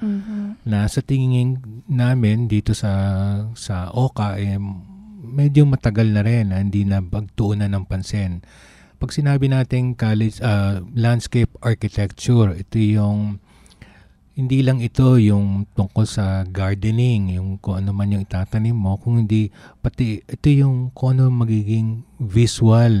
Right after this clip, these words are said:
Speaker 2: na, na itsura ng campus, na mara-, malaking, parang ito yung visual landscape natin. So, kasama din dito yung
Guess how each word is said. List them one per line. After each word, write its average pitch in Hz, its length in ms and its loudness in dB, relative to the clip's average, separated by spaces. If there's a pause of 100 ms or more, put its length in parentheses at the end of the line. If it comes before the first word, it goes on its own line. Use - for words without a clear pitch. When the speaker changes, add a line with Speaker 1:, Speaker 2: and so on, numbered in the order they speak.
Speaker 2:
na, 92 400 -2 (640)
na 95 400 0
itsura 117 560 2
ng 101 240 0
campus, 98 720 -2
na 101 160 -2
mara-, 110 480 -2
malaking, 110 640 -2
parang 127 240 2
ito 127 160 4
yung 123 160 4
visual 113 400 4
landscape 107 640 0
natin. 98 480 -2 (400)
So, - 160 0
kasama 175 400 4
din 151 240 0
dito 127 400 6
yung 107 560 4